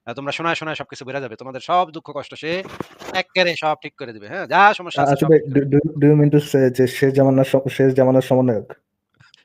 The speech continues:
Speaker 1: আপনি, হ্যাঁ, আমি ভাবতেছিলাম আপনি বলবেন শেষ জামানার ইউনুস। <laughs> হ্যাঁ, ভাবতেছিলাম আপনি এটা জিজ্ঞেস করবেন। না, কিন্তু মানে এটা হচ্ছে প্রত্যেকটা জাতিকে যেন প-, সবসময় তারা অপেক্ষায় থাকে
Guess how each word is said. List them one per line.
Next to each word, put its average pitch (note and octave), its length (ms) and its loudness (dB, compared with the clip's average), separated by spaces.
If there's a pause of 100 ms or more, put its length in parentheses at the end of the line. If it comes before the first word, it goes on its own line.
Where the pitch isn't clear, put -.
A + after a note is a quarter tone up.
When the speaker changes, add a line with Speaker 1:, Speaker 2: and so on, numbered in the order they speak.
(140)
Speaker 1:
আপনি, C#3 300 -16 (160)
হ্যাঁ, C#3+ 180 -8
আমি C#3 160 -8
ভাবতেছিলাম E3 680 -8
আপনি D#3+ 200 -4
বলবেন D#3+ 220 -6 (160)
শেষ E3 200 -8
জামানার F3 300 -6
ইউনুস। D3+ 360 -14 (140)
<laughs> F3+ 540 -16
হ্যাঁ, E3 160 -16
ভাবতেছিলাম C#3+ 380 -16
আপনি C#3 160 -18
এটা C#3 120 -16
জিজ্ঞেস C3+ 320 -20
করবেন। A#2 220 -20 (600)
না, D3 180 0 (260)
কিন্তু A3+ 380 -10
মানে E3+ 240 -4
এটা G#3 240 -2
হচ্ছে A#3 200 -6
প্রত্যেকটা G#3+ 420 -10
জাতিকে F#3 600 -4 (440)
যেন D3 200 -4 (220)
প-, C#3+ 260 -12
সবসময় D#3+ 540 -8
তারা D3 340 -6 (340)
অপেক্ষায় F#3 400 -2
থাকে D3 340 -14